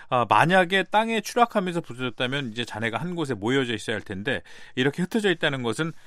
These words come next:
이 추락하면서 지상에 부딪힌 것이 아니라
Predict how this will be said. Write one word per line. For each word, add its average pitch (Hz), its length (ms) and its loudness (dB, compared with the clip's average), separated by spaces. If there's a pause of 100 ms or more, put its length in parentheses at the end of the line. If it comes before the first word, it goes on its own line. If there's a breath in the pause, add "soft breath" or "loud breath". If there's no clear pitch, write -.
(140 soft breath)
이 113 100 -6
추락하면서 190 600 2
지상에 143 360 -2
부딪힌 113 380 -8
것이 113 240 -2
아니라 98 380 -2